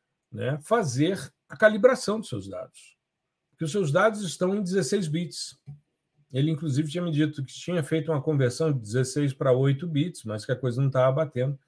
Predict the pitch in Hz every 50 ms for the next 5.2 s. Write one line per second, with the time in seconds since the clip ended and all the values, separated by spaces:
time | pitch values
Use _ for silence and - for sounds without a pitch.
0 | _ _ _ _ _ _ _ _ - 196 240 254 254 240 214 151 - - 208 214
1 | 226 208 156 123 - - 156 165 156 - 180 - - - 208 196 160 156 165 247
2 | 294 302 254 208 180 180 190 - - 247 240 175 135 123 123 123 117 110 104 98
3 | 90 - - - - 156 175 175 151 120 120 113 104 101 - - - 110 101 101
4 | 101 92 92 98 113 127 127 120 120 110 110 120 113 101 90 92 98 110 139 147
5 | 131 104 -